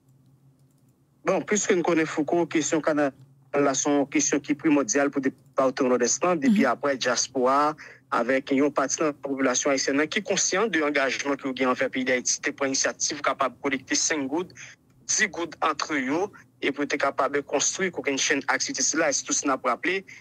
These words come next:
Speaker 1: Eh bien, Ville, Fort Liberté et Jacques Saint-Guerrier, di-, nous pouvons connaître son digital avec équipe. C'est la première initiative qui te prend pour organiser marathon pour Canada, qui t'a pas le voir ici à la, le monde entier. Eh bien, on a dit que le travail même, il y a continué dans plein d'Amari Barouan.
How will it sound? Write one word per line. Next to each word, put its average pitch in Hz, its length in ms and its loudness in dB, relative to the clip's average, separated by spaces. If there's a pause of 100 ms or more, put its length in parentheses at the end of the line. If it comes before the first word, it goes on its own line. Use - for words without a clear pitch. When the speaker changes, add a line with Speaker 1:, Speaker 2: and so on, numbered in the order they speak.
(160)
Speaker 1:
Eh 151 80 -6
bien, 135 180 2
Ville, 139 260 -2
Fort 135 180 -2
Liberté 135 760 0
et 127 460 2
Jacques - 260 0
Saint-Guerrier, 131 720 0
di-, 269 280 -4
nous 143 100 2
pouvons 135 180 0
connaître 127 200 0
son - 120 -4
digital 127 380 0
avec 139 340 -2
équipe. - 360 -6
C'est 160 200 0
la 123 80 -10
première 175 460 0 (380)
initiative 165 500 0
qui 151 80 -6
te 147 100 0
prend 170 220 0
pour 151 140 0
organiser 139 400 0
marathon 135 400 0
pour 139 100 -10
Canada, 143 220 2
qui 143 60 -6
t'a 143 100 -2
pas 131 120 0
le 131 60 -6
voir 135 100 -6
ici 135 180 0
à 135 60 2
la, 127 240 0
le 131 100 -2
monde 131 140 -2
entier. 190 320 -2 (320)
Eh - 40 -2
bien, 143 100 4
on 143 40 2
a 135 40 0
dit 131 180 -4
que 147 120 -2
le 143 80 2
travail 151 360 2
même, 147 120 -2
il 143 60 -2
y - 20 2
a 135 100 0 (1300)
continué - 400 -2
dans - 20 -6
plein 131 160 -2
d'Amari 135 300 0
Barouan. 131 460 2